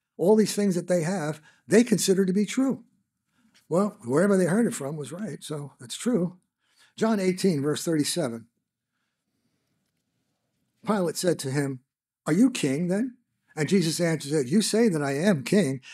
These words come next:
and to this end I was born. And for this cause I came into the world, that I should bear witness unto the truth. Because everyone that is of the truth hears my voice."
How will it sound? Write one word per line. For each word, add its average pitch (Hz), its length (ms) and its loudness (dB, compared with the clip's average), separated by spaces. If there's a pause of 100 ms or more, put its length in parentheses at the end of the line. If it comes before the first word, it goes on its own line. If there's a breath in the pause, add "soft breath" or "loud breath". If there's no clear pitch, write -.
(140 loud breath)
and 147 100 -4
to 185 100 2
this 180 220 4
end 214 260 4
I 175 120 0
was 185 160 0
born. 196 400 0 (320 loud breath)
And 151 120 -2
for 165 120 0
this 196 160 6
cause 226 320 2
I 185 100 2
came 196 240 2
into 202 180 0
the 214 80 2
world, 220 440 -4 (540 soft breath)
that 180 120 2
I 175 80 4
should 165 220 0
bear 190 180 0
witness 196 480 2
unto 202 400 2
the 247 100 4
truth. 285 540 0 (880)
Because 190 320 -2
everyone 180 580 4 (140 soft breath)
that 196 140 -4
is 170 200 2
of 160 140 0
the 156 80 -4
truth 226 480 0 (160)
hears 208 460 4 (100)
my 190 380 2
voice." 165 580 -2